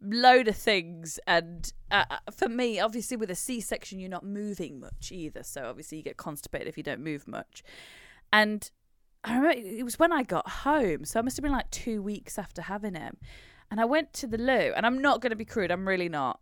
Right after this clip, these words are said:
Um, but there's not many ways to discuss this. I, I was on the toilet for well over an hour,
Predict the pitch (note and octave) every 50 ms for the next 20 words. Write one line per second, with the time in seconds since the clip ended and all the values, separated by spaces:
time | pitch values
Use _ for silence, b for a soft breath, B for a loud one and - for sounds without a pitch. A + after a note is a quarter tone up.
0 | b b b b b b b b b _ _ - G#3 F#3+ F#3 F3+ F3+ F3+ F3 F3
1 | - _ _ _ _ _ _ _ _ _ _ _ - _ A3 A#3 A3+ A3+ G#3 A#3
2 | B3+ - - _ _ - A#3 A#3 A3+ G#3+ G3 F#3+ F3 D#3+ D#3+ D#3 - - F3+ D#3
3 | D#3 - - - F#3+ - - F3+ E3 - - - F#3 - _ _ - B B B
4 | B B - A#3+ B3+ C4+ C4 D4+ D4+ D#4+ E4+ - - - C#4+ C4+ A3+ F3+ - -
5 | - - - F#3+ F3+ E3+ E3+ E3+ E3 E3 - - - - - - G3 F#3 A#3+ C4
6 | C4 B3+ B3+ B3 A3 A#3 G#3+ G#3 F#3+ E3+ D#3+ C#3 A#2+ B2 B2+